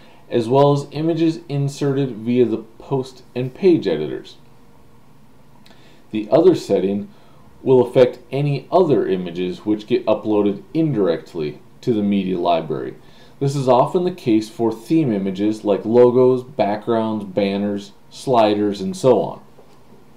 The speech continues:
If you have a lot of images already and want those to be resized, you can check this next box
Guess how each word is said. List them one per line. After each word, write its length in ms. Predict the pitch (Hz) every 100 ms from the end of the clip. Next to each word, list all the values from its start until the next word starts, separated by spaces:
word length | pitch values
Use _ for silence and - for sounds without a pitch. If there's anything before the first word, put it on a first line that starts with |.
| - - - - - - - - - -
If 140 | 120
you 80 | 131
have 160 | 143 143
a 40 |
lot 320 | 120 113 120
of 180 | 156 131
images 400 | 147 143 131 123
already 540 | 120 117 170 117 120 - - -
and 140 | 110 120
want 300 | 117 98 98
those 280 | 143 180 -
to 100 | 110
be 160 | 104
resized, 880 | 92 90 85 - 82 80 87 101 - - - - - - - - - - - - - - - -
you 100 | 120
can 200 | 117 131
check 320 | - 127 -
this 200 | 131 160
next 340 | 135 123 120 104
box 440 | 98 95 - -